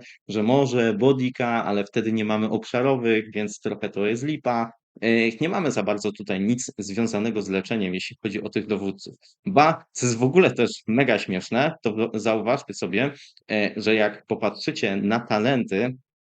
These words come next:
e, to Shayar będzie miała talenty od umiejętności, a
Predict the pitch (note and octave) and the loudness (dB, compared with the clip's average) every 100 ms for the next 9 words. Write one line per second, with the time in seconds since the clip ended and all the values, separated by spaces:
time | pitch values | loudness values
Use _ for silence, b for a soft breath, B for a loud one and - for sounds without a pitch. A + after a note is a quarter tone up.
0 | _ _ - A2+ G#2+ G2+ A2+ - G2+ A2+ | _ _ -4 2 2 2 -2 0 2 2
1 | C3 A#2 B2 A#2+ A2 G#2 A#2+ C3 _ _ | 2 0 2 2 2 2 0 -2 _ _
2 | _ _ A2 A2+ D#3+ D3+ C3 - C#3 D3 | _ _ 0 4 4 4 0 2 2 0
3 | A#2 G#2+ F#2+ G2+ G2+ F#2+ - - D3+ - | -2 0 0 -2 0 -2 -2 -2 -2 -2